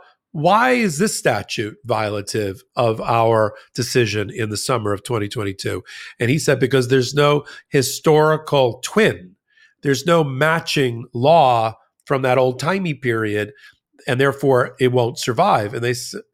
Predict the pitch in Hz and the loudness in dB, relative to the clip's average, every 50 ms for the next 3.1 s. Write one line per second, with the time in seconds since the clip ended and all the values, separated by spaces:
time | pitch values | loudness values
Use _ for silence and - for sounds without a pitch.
0 | _ _ _ 131 123 120 120 123 - - - 131 127 143 143 143 - - 127 110 | _ _ _ -4 -4 -4 -6 -10 -10 -4 -4 0 2 2 0 0 -2 -6 -4 0
1 | 127 160 180 175 175 147 131 123 120 - - 131 120 117 - - - - - _ | 2 2 2 2 0 -2 -2 -4 -4 -4 -2 0 0 0 -2 -8 -16 -20 -20 _
2 | _ - 131 131 123 143 143 139 131 117 - 139 123 110 107 104 92 92 92 - | _ -2 0 0 2 0 -2 -2 -4 -4 -4 -4 -2 -2 -2 -4 -4 -6 -10 -14
3 | - _ | -18 _